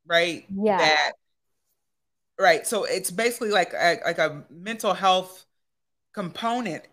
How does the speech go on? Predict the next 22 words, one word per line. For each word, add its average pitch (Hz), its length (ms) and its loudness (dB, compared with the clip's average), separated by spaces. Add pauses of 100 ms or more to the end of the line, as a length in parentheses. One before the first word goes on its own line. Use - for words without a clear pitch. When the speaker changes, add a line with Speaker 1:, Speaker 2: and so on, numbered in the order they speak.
(480)
Speaker 1:
as 160 180 -4
well, 156 340 0
right? 165 240 0
Is 143 160 -6
that 185 140 0
all 190 300 -4
connected, 202 640 -8
or 135 400 -6
am 160 100 -8
I 160 60 -4
making 151 260 -6
this 240 80 6
Speaker 2:
Like, 285 120 12
Speaker 1:
up? 254 100 2
Speaker 2:
how 240 100 8
it 247 140 4
plays 220 300 6
into, 202 440 -2
like, 170 200 -4
the 185 80 -2
emotional 170 420 -8
eating 160 480 -6